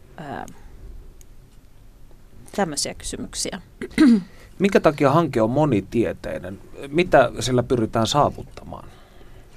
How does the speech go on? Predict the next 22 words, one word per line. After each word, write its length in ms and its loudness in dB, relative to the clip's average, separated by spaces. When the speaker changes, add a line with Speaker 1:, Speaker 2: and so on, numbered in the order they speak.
Speaker 1:
No, 140 0
tää 280 6
on, 180 2
ö, 60 -2
semmonen 500 6
tutkimuskenttä, 960 0
jolla 340 4
on 120 0
tehty 380 -2
jo 200 2
pidempään 500 4
tutkimusta 800 -2
aika 240 -2
paljonkin. 600 0
Ehkä 200 -16
kymmenen 380 -4
viidentoista 460 0
vuoden 360 -4
aikana 440 -2
varsinkin 520 -2
on 140 -8
ilmestynyt 460 -10